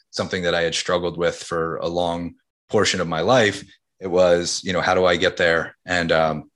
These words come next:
I did things the technical way, and, and it didn't work. So I very quickly learned that I need to understand the psychology of this. And it took me away from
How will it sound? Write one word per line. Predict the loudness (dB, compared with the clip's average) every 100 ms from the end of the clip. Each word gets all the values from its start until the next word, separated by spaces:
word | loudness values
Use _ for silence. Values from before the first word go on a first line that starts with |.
| -6
I |
did | -4 -4
things | -2 -4 -4
the | -4
technical | -2 -2 -2 0
way, | 2 2 0
and, | -4 -6 -8
and | -6
it | -2
didn't | -2 -2 2
work. | 2 2
So | 0 2 2 2 -4 -18 _ _
I | -4
very | 2 4 4
quickly | 2 0 2 0
learned | 2 2 0 -2
that | 2 2 0 -4
I | -4
need | -2 -2
to | -2 0 0 -2 -2
understand | 0 2 0 0 2 2 0 -4 -10 _ _
the | -2
psychology | 0 0 4 4 4 2 -2
of | -6
this. | -4 -2 0
And | -2 -4 -6 -10 _ _ -4
it | 0
took | 0 2
me | 2
away | 4 4 4
from | 2 0 0 -2 -8